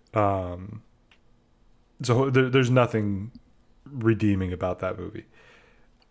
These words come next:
And then you go into stuff like Mortal Kombat, which was actually a, a decent film. It wasn't great, but it was, it was pretty good. And a lot of people look at it fondly. I think it's with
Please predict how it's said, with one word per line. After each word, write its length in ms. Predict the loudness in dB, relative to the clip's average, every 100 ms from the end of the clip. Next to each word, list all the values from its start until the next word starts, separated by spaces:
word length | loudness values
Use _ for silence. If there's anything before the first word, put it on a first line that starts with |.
| _ _ _ _
And 100 | 2
then 100 | 6
you 80 | 6
go 240 | 8 6 6
into 200 | 4 2
stuff 360 | 4 4 4
like 140 | 0 -8 -14 -20 _
Mortal 300 | 4 6 6
Kombat, 400 | 4 4 6 6
which 140 | 4 4
was 120 | 2
actually 420 | 0 2 2 4
a, 160 | 4 4
a 220 | 2 -2
decent 640 | -2 0 0 0 -4 -6
film. 380 | -6 -2 -2 -4
It 60 | 4
wasn't 280 | 4 4
great, 300 | 0 2 2
but 80 | 0
it 60 | 0
was, 280 | -2 -4 0
it 60 |
was 160 | 0 0
pretty 240 | 0 -2
good. 200 | 0 -2
And 80 | 2
a 40 |
lot 160 | 4 4
of 60 | 4
people 200 | 2 4
look 160 | 4
at 60 | 0
it 80 | -2
fondly. 400 | -4 -4 -4 -2
I 60 |
think 180 | 2 2
it's 100 | 2
with 160 | 0